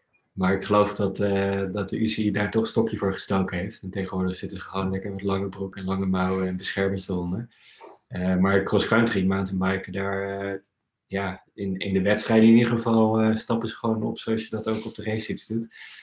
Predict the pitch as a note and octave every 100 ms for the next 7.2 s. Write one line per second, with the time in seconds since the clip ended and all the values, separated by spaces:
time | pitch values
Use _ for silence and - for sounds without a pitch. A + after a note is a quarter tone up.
0 | - - - G2+ G2 G2+ G#2 G#2 G#2+ G#2
1 | - G2+ F#2 G2+ G2+ G2+ G#2 G#2 G#2 G2+
2 | - - - G2+ G2 G#2+ B2 - - _
3 | - G2 G2+ G2+ G#2+ A#2 A#2+ A#2 A#2+ A#2
4 | A#2+ A#2 A#2 A#2 - A#2 A#2+ - A#2 A#2
5 | - A#2 B2 B2 - A2 - A2+ B2+ B2+
6 | B2 B2+ C3 C3 A#2+ - - A#2+ A#2 A2+
7 | A2+